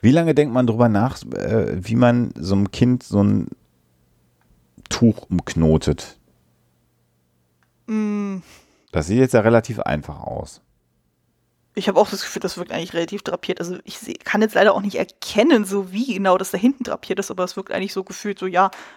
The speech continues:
Speaker 2: einfach mal drauf dann so und irgendwo befestigt.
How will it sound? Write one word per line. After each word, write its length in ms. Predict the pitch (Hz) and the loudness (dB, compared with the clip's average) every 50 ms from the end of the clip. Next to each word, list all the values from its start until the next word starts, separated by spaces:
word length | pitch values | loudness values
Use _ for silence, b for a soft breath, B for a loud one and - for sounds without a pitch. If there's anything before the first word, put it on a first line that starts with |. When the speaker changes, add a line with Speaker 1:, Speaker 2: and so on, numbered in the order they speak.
| B B | B B
Speaker 2:
einfach 200 | B 185 196 180 | B -6 -4 0
mal 120 | 208 185 | 0 0
drauf 280 | - - - 240 233 - | 0 2 4 2 2 4
dann 140 | - 214 202 | 2 0 2
so 140 | 196 190 190 | 4 4 2
und 460 | 185 - 180 180 180 - - - - _ _ _ _ _ _ _ _ b b b b b b b b | 2 0 -4 -6 -6 -6 -8 -10 -10 _ _ _ _ _ _ _ _ b b b b b b b b
irgendwo 380 | - 220 214 208 202 185 185 180 | 0 2 2 2 2 0 -4 -4
befestigt. 800 | - 190 - - - - - - - 180 233 - - - - | -4 -4 -2 0 -2 -2 -2 -4 -6 -4 -4 -4 -6 -10 -20